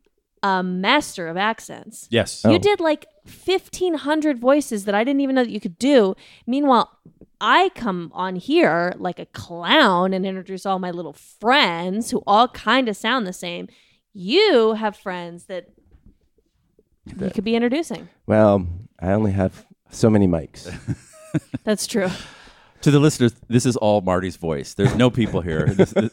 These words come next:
Speaker 2: this whole show has been just Marty doing his master impressions of,
Speaker 1: And that's
Speaker 2: uh,
Speaker 1: why he's so good at characters.
Speaker 2: Yeah.
Speaker 3: Mm.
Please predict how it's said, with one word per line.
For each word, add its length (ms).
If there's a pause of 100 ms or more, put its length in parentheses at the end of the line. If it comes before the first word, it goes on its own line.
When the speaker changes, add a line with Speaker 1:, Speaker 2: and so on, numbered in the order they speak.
Speaker 2:
this 200
whole 420
show 380
has 140
been 200
just 200
Marty 360
doing 320
his 300
master 560
impressions 600
of, 60
Speaker 1:
And 80
that's 180
Speaker 2:
uh, 40
Speaker 1:
why 60
he's 140
so 120
good 180
at 100
characters. 720
Speaker 2:
Yeah. 160
Speaker 3:
Mm. 380